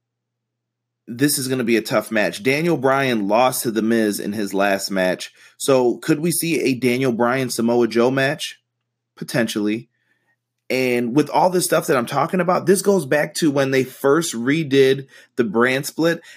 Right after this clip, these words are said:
And I said, "Look at all the potential matches you have on the SmackDown Live brand and how great it would be." So in this match, Daniel Bryan versus The Miz,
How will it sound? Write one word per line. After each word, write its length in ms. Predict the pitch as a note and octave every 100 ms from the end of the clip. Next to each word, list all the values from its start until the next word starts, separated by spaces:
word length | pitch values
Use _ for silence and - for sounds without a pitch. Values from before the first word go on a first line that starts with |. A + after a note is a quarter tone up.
| -
And 100 | A#2+
I 80 | B2
said, 280 | - C#3+
"Look 180 | B2 E3+
at 40 | E3
all 140 | E3+
the 80 | D#3+
potential 540 | A#2+ - D3 D#3 C3
matches 560 | G2+ G#2+ A#2+ - G2+ G2
you 80 | G#2
have 260 | A#2 A2
on 120 | G#2
the 60 | F2 -
SmackDown 480 | A2+ G#2+ G#2+ G#2 F#2+
Live 300 | F#2+ G2 F#2+
brand 240 | E2+ E2 D2+
and 80 |
how 160 | F#2 F#2
great 280 | - F#2+ F#2
it 60 |
would 180 | D#2+ D2+
be." 280 | D2+ B1+ - _ _ _ _ _ _ _ _ _ _ _ _ _ _ _
So 720 | - - C#3+ C3 B2+ B2 - - _ _ _ _ _ _ _ _ _
in 240 | D3 F#3 G3
this 240 | F#3+ -
match, 400 | B2+ B2 A#2+ - - _ -
Daniel 320 | C3 D3 D#3+
Bryan 340 | C#3 C#3+ C3+ A#2+
versus 320 | B2+ B2+ A2+
The 80 | A#2
Miz, 400 | A2+ B2 B2